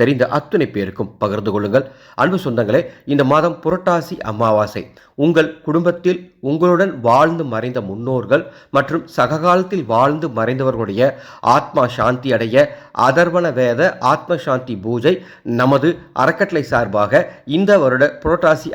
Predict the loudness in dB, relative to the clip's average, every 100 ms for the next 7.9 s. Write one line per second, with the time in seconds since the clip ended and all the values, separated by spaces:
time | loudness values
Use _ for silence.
0 | -2 2 2 2 -2 -6 -6 -6 -6 -4
1 | -2 -2 2 2 2 -2 -8 2 4 4
2 | 0 -6 2 2 4 0 0 0 0 0
3 | 0 0 -2 -2 -2 -4 -4 -6 -4 -4
4 | -4 0 2 2 -2 2 4 6 4 4
5 | 0 0 -2 -4 -6 -8 -8 -8 -6 -4
6 | -2 -2 -2 0 0 0 -8 -4 0 4
7 | 4 4 4 2 0 0 0 2